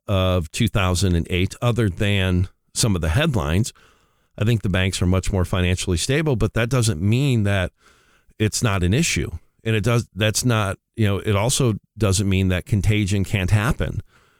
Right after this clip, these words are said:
especially with interest rates keep going up like they hiked this week. I mean, they want to slow the economy. They want to increase unemployment. So when you look at what peace of mind is to the investor,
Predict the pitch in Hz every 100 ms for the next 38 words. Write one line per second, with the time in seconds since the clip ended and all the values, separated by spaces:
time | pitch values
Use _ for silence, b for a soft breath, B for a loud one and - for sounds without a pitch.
0 | b 87 - - 123 - 117 113 101 101
1 | 107 123 156 - 104 90 - 107 95 82
2 | 85 85 - 92 90 95 95 101 - 101
3 | - 117 147 98 101 107 113 110 117 -
4 | 120 123 110 117 107 - 117 110 82 85
5 | 85 92 - 113 104 - 92 - - b
6 | b b b b 101 95 123 131 104 -
7 | - _ _ _ _ _ - 139 127 120
8 | - _ - 127 120 117 151 160 113 -
9 | 127 110 113 87 95 107 131 104 85 87
10 | - - 107 95 87 82 156 - - 80
11 | 90